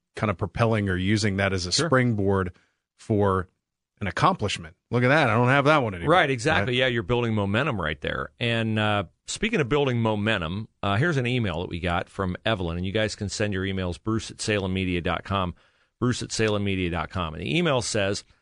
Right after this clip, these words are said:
Speaker 2: "I've heard you guys talk about long-term care and how you need to plan for long-term care. We tried to do that. We got some estimates about long-term care and what it might cost us, and they just seemed unattainable for us.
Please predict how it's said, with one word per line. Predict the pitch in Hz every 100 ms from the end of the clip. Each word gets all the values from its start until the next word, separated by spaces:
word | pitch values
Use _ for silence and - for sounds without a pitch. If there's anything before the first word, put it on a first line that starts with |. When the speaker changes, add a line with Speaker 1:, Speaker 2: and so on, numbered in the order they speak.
| _
Speaker 2:
"I've | -
heard | 123 208
you | 240
guys | 185 160 -
talk | 123 120
about | 117 110 -
long-term | - 104 117 - 113 107
care | - 95 92
and |
how | 87
you | 98
need | 101 104
to | 98
plan | - - 131 110 87 92 -
for | - 104
long-term | 101 101 101 101 101
care. | 143 117
We | 80 98
tried | - 113 98
to |
do | 82 107
that. | 101 101 117 _ _ _ -
We | 113
got | 110 117
some | - 110 104 _
estimates | 120 160 - 120 104 - - - -
about | 107 110 107 -
long-term | 104 107 113 104 110 104
care | - 95 101
and | 104
what | 101
it | 107
might | 95 95 -
cost | - 131 143 -
us, | 92 - - _ _
and | 113
they | 113
just | 110 160 -
seemed | 143 135 135 -
unattainable | 117 117 - 131 135 78 76 - -
for | -
us. | 73 50 -